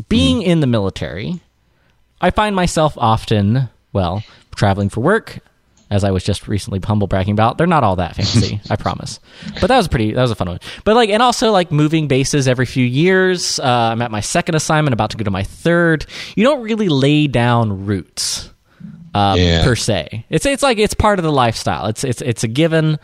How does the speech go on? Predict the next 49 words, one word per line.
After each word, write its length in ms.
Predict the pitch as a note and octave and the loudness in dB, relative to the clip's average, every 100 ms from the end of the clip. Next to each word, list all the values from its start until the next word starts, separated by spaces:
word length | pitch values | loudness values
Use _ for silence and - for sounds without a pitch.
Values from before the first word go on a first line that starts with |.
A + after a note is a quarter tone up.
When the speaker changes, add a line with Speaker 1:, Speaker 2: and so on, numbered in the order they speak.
| - - - - - | -10 -20 -20 -8 0
Speaker 1:
But, 260 | C#3+ C#3+ | 0 2
um, 480 | C3+ B2 A#2 A2 A#2 - - | 2 4 4 0 -2 -10 -4
particularly 1000 | D3 - D#4 A#3+ F#3+ E3+ D3+ C#3+ B2+ A#2 - - _ - - - - - | -4 -2 -2 0 2 2 2 2 0 -2 -8 -20 _ -20 -20 -20 -12 -2
in 180 | B2 B2+ | 0 2
covid, 440 | - E3+ D3 B2 | 4 4 2 0
that's 260 | G#2 F#2 - | -2 -6 -8
the 100 | G2+ | -10
case, 640 | - F2 C#2+ A#2 - - - - | -6 -6 -6 -6 -4 -4 -6 -4
where, 280 | A#2+ A#2+ A#2 | 0 2 2
like, 180 | A#2 | 2
even 200 | E3+ E3+ | 2 2
if 100 | D3 | 2
you 80 | A#2+ | -2
could 340 | - - G3 D#3+ | -2 0 2 2
lay 120 | A#2+ | 2
down 220 | G2+ F2+ | 0 -2
roots, 260 | F2+ E2+ - | -6 -8 -10
you 60 | |
can't 200 | G2+ A2 F#2+ | -6 -4 -2
see 160 | - | -2
anybody. 320 | A#2 F2+ F2 | 0 -2 -4
So 120 | G#2 C#3 | 0 0
there's, 180 | C#3 E3 | 0 -2
it's 160 | D3+ | -4
been 140 | - E3+ | 0 0
this 120 | C#3+ | 0
interesting 500 | F#3+ A#3 A#3+ - F3+ | -2 -2 -2 -2 -2
phenomenon, 500 | - C#3+ D3 A#2 G#2+ | 0 2 2 2 0
and 140 | A2+ | 0
here's 220 | A#2+ A3 | 0 -2
what 120 | G#3+ F3+ | 0 2
I, 180 | D3 B2+ | 2 2
I 140 | A#2+ | 2
do, 180 | B2 D#3 | 2 2
ladies 280 | F#2+ F2 F#2 | 0 -2 -6
and 80 | |
gentlemen, 260 | F2+ E2+ F#2 - | -8 -8 -10 -8
gentlemen. 340 | - E2+ F2+ - | -6 -4 -6 -4
I 340 | A2+ F3+ G#3+ - - - - | 0 2 0 -4 -10 -12 -4
will 80 | |
sometimes, 400 | C3+ D#3+ D3 G#2 | 0 0 2 2
and 60 | G#2+ | 2
I 60 | A2+ | 2
found 160 | E3+ | 2
myself 320 | F#3+ D3+ D3 | 2 2 0
even 240 | D3 D#3+ F3 | 2 0 2
in 200 | D3 C#3 | 2 2
Hawaii, 500 | C3 B2+ B2+ A#2 F2+ | 0 2 2 2 0
beautiful 760 | G2+ D3 E3 F3 E3+ E3 E3 | 0 2 2 2 2 2 -2